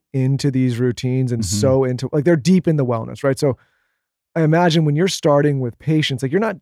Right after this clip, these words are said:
Speaker 1: telling them to jump into the cold plunge right away and get in the sauna and go lift three times
Speaker 2: Yeah.
Speaker 1: weights and eat all that. Like, you gotta kinda, like, again, meet people where they are. And I,
Speaker 2: Mm-hmm.
Speaker 1: and I feel like when I'm listening to you, you don't have to do all these kind of, I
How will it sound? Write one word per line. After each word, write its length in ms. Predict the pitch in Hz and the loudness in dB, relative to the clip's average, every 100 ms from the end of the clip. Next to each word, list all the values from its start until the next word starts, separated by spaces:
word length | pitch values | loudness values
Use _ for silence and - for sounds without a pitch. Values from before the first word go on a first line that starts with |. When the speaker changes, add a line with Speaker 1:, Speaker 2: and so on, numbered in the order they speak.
| _ | _
Speaker 1:
telling 380 | 143 160 165 147 | 0 2 2 2
them 100 | 127 | -2
to 100 | 131 101 | -6 -4
jump 300 | - 147 135 | -2 0 0
into 160 | 139 135 | -2 -2
the 100 | 135 | -4
cold 340 | 143 143 131 | -2 0 0
plunge 220 | 151 139 | -2 0
right 120 | 139 135 | 0 2
away 200 | 143 127 | 0 0
and 80 | |
get 140 | 123 151 | 0 0
in 100 | 147 | 0
the 60 | |
sauna 440 | 131 165 147 143 139 | -2 0 0 0 0
and 120 | 135 | 0
go 100 | 160 | 2
lift 300 | 160 - _ | 2 0 _
three 160 | 170 170 | -2 0
times 240 | 165 156 | 2 0
Speaker 2:
Yeah. 80 | 143 | 2
Speaker 1:
weights 400 | 147 139 143 131 | 2 2 2 -2
and 100 | 143 | 0
eat 120 | 180 | 2
all 100 | 170 | 2
that. 100 | 165 | 2
Like, 160 | 156 - _ _ 160 | -2 -4 _ _ -4
you 80 | |
gotta 120 | 202 208 | 0 0
kinda, 220 | 208 180 | -2 -4
like, 160 | 165 - _ _ _ _ _ - | -6 -8 _ _ _ _ _ -4
again, 320 | 151 151 135 | 0 2 2
meet 180 | 147 127 | 0 0
people 400 | 143 139 143 131 - | 0 2 0 -2 -6
where 300 | 131 131 127 | 0 0 0
they 180 | 123 120 | -2 -4
are. 360 | 123 123 139 | -4 0 0
And 160 | 151 156 | 0 -2
I, 60 | |
Speaker 2:
Mm-hmm. 300 | 110 98 98 92 - | -2 -4 -6 -6 -4
Speaker 1:
and 120 | 165 | -2
I 40 | |
feel 200 | 151 185 | 2 2
like 100 | 185 | 2
when 120 | 151 147 | 2 0
I'm 120 | 139 | 0
listening 340 | 170 - 165 | 0 0 -2
to 120 | - 156 | 0 0
you, 300 | 139 135 - _ _ - | 2 0 -2 _ _ -2
you 160 | 160 | 0
don't 160 | 196 190 | 2 2
have 240 | 160 190 | 0 0
to 100 | - | -2
do 340 | 143 123 147 156 | -4 0 2 4
all 140 | 143 | 2
these 180 | 143 135 | 2 0
kind 200 | 147 139 | -2 -2
of, 80 | |
I 40 | 131 | -2